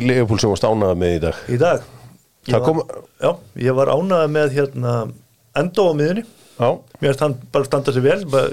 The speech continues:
Speaker 2: var ekkert bjartsýnn þegar ég sá miðjuna hjá Liverpool, hvernig hún yrði.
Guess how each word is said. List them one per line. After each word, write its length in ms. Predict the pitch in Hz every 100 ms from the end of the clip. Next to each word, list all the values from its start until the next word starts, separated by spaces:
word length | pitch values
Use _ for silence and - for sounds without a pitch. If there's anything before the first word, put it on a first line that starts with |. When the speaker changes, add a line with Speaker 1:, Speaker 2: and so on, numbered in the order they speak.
| -
Speaker 2:
var 180 | 131 135
ekkert 220 | 147 143
bjartsýnn 360 | 156 147 147 -
þegar 280 | - 143 139
ég 80 |
sá 100 | 127 143 139
miðjuna 600 | 143 156 156 151 - 147 139
hjá 80 |
Liverpool, 300 | 151 160 156
hvernig 300 | 147 147 147
hún 180 | 143 151
yrði. 240 | 156 175